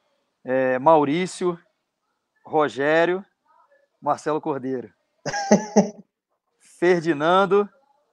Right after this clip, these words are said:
Speaker 1: Guilherme, Marco Antônio. Everton, Edno e Ananias.
Speaker 2: Ah, é basicamente o, a Barcelusa com
Speaker 1: Sim.
Speaker 2: o, com o Everton no ataque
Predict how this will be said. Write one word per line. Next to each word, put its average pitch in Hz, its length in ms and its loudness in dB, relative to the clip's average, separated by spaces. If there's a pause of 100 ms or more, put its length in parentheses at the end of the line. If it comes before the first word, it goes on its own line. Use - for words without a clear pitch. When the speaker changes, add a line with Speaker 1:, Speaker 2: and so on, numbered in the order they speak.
Speaker 1:
Guilherme, 175 840 -2 (320)
Marco 156 320 -2
Antônio. 135 520 -6 (2500)
Everton, 196 720 0 (1400)
Edno 190 640 0 (200)
e 147 100 -2
Ananias. 143 640 -4 (840)
Speaker 2:
Ah, - 140 8
é 156 40 10
basicamente 226 760 4
o, 233 140 -2
a 165 100 2
Barcelusa 202 840 4 (600)
com 226 400 6
Speaker 1:
Sim. - 140 -2
Speaker 2:
o, 185 840 6
com 196 100 6
o 196 40 10
Everton 202 380 6
no 190 60 4
ataque 208 560 0